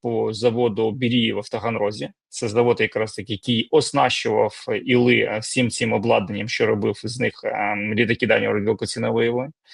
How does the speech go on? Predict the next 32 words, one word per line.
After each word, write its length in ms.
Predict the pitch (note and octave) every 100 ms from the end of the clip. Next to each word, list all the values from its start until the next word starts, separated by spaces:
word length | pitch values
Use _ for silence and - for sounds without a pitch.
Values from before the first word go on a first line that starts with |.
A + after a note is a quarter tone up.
| - - - _
Тому, 200 | - D3
безумовно, 540 | C#3+ C#3 C#3+ E3+ E3 D3
можна 260 | C3+ B2+
зазначити, 520 | A#2+ B2 C#3+ C#3 C3+
що 180 | A#2+ C3
росіяни 380 | A#2+ - C3 B2
в 60 | A2+
будь-якому 440 | C3 A#2+ A#2 A2
випадку 340 | A2 - -
будуть 280 | G#2+ A2 G#2
намагатися 500 | A2 A2 A2 - - -
підіймати 600 | A#2 A#2+ A#2+ A#2 A2+ - _ _ _ -
ті 240 | C#3 C3
старі 380 | - - C3+ C#3
літаки 440 | B2 G2+ A#2+ - A#2
А 100 | B2
п'ятдесят, 580 | - A#2 A2 A2 A2 G#2
які 240 | A2 -
у 60 | A2+
них 220 | A2+ -
є, 240 | D3+ G#3+ - - -
але 220 | - D3 E3+
вони 240 | C3 D#3
не 120 | D3+
відповідають 600 | B2+ A#2+ B2 A#2 B2 A#2
сучасним 480 | - - A2+ - A#2 A#2
вимогам 420 | B2+ F3 D3+ C3
і 40 | A2+
не 100 | A2
можуть 380 | C3+ C3+ C3 - _ _ - A2+
забезпечити, 760 | B2+ B2 - D3 C#3 C3+ -
е, 1200 | B2+ A#2+ A#2+ B2 A#2 A2+ A2+ A2 A2 G#2+ G#2 G#2+